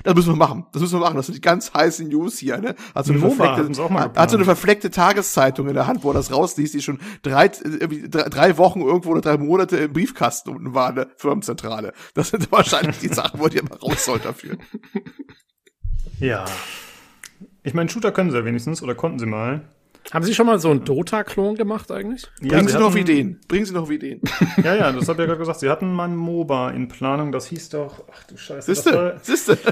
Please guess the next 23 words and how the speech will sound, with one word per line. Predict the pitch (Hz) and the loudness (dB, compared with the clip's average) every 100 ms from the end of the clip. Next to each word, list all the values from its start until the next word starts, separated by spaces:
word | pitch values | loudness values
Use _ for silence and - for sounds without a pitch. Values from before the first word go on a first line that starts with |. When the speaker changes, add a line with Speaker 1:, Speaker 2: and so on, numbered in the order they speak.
| - - | -2 -6
Speaker 2:
das | 139 151 | 0 2
war | 180 | 4
irgend | 180 | 4
sowas | 185 185 | 2 0
mit | 180 | 0
Märchenfiguren. | 160 196 196 180 143 123 113 110 104 101 - | 0 2 2 0 -2 -2 -2 -2 -4 -8 -14
Ich, | 135 135 | -10 -10
ich | 127 156 | -6 -4
weiß | 156 | -2
nicht | 156 | 0
mehr | 139 | 4
Speaker 1:
Stimmt, | 135 123 | 4 4
Speaker 2:
genau, | 139 | 2
Speaker 1:
hat | 151 | 0
er | 151 | 2
Speaker 2:
wie | 147 | 0
Speaker 1:
recht, | 127 | 0
Speaker 2:
der | 127 | 0
Name | 131 127 | 0 0
Speaker 1:
hat | 110 | 0
er | 117 | -2
Speaker 2:
war. | |
Speaker 1:
recht. | 107 - | -4 -8